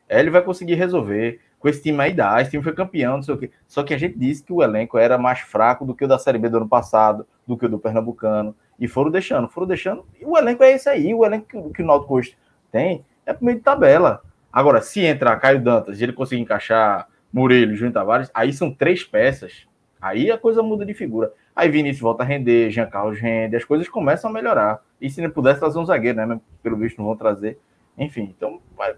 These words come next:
vai ficar nisso aí. Agora é, eu não sei.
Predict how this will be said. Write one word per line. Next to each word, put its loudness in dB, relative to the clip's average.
vai 0
ficar -4
nisso -4
aí. 2
Agora 4
é, 6
eu -4
não -2
sei. 2